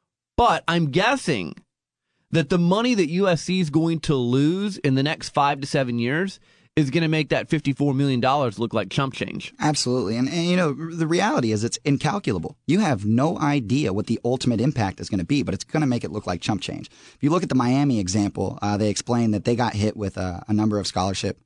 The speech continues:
Speaker 2: uh, uh, scholarship reductions. And, you know, the way that they, they kinda worked around it, they started giving out track scholarships and academic scholarships, and they found creative ways to do it. But at the end of the day, the reason Miami suffered,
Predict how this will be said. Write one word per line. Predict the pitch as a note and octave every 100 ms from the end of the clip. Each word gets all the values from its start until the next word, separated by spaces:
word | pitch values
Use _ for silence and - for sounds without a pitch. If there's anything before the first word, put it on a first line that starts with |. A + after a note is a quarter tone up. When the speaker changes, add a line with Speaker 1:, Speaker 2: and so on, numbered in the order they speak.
| _
Speaker 2:
uh, | G2 F#2+ F2+ - -
uh, | - - -
scholarship | - G#2 F#2+ -
reductions. | E2+ F2+ - - - - - -
And, | D#3+ C#3 C3
you | D3 D3
know, | B2
the | C3+
way | D3+
that | E3 D3+
they, | C3 A2+ F#2 - - -
they | C3 A2
kinda | C#3+ B2
worked | C3+ B2
around | G2+ C#3+
it, | D3
they | G2
started | B2 A#2
giving | A2+ A2
out | F2+
track | C#3+ B2+
scholarships | - F#2+ E2+ - F2+
and | G2+
academic | G#2 A2+ C3 C3+ -
scholarships, | F#2 E2+ F2 -
and | -
they | G#2+
found | B2+ A#2+ A2+
creative | - A2+ G2+
ways | F#2
to |
do | G#2
it. | D#3+
But | G#2
at |
the | -
end | D3
of | A2+
the |
day, | F2 C#3+ C3+
the | G2+
reason | C#3 C#3+
Miami | A#2 A#2+ A#2
suffered, | - C#3+ C#3+ F2